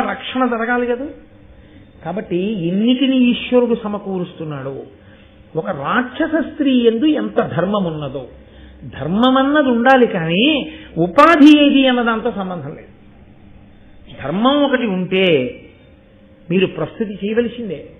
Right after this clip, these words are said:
మీరు పొగడవలసిందే తప్ప, జాతిని చూసి రాక్షస స్త్రీగా పుట్టింది కాబట్టి ఆవిడ ఎంత ధార్మికంగా ఉన్నా మేము భీముడికి భార్యగా ఒప్పుకోం అని తీర్పు చెప్పడానికి అంగీకార యోగ్యము కాదు. అంతే.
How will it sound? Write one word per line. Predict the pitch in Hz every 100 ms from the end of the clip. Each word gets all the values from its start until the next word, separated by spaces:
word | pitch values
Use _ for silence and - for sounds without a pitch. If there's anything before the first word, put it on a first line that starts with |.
| -
మీరు | 160 185 214 -
పొగడవలసిందే | 143 196 240 226 - 226 143 - - - - -
తప్ప, | 175 170 220
జాతిని | 196 117 139 156 233 320 330 294 202
చూసి | 156 196 214 175 127 - - - -
రాక్షస | 131 156 180 - 254 254
స్త్రీగా | 254 - 277 269 285 262
పుట్టింది | - 254 247
కాబట్టి | 233 220 220 233
ఆవిడ | 214
ఎంత | 185 170 180 233
ధార్మికంగా | 160 196 247 254 254 233 226
ఉన్నా | 214 208 233
మేము | 247 208
భీముడికి | 165 214 208 214
భార్యగా | 160 170 175
ఒప్పుకోం | 175 - - - - - - - - -
అని | 135 165
తీర్పు | - 180 196 -
చెప్పడానికి | 202 185 - 170 156 151 143 233 370 311 - - 143
అంగీకార | 160 165 151 151 135
యోగ్యము | 127 120 139 196
కాదు. | - 92 - -
అంతే. | 113 98